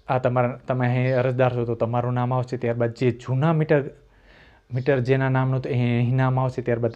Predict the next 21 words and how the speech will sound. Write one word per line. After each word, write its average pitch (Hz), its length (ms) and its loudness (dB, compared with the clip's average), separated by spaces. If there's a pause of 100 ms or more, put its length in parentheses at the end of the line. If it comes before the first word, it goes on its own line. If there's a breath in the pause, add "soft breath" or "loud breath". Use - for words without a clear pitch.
(120)
ફરી 120 100 -2
પાછું 120 280 0
તમારું 123 300 0
અહીં 123 160 0
નામ 127 220 0
આવશે. 127 340 -2 (640 soft breath)
આ 127 60 0
તમે 127 200 0
વાંચીને 120 400 2
આ 123 100 2
રીતે 127 200 0
તમારે 123 260 0
ભરવાનું 120 340 -2
રહેશે. 123 220 -4
અહીં 117 200 -6
તારીખ 117 380 -2
અને 127 140 -6
સ્થળ, 123 360 -4
અહીં 117 300 -8
તમે 117 200 -4
જ્યાં 123 580 -4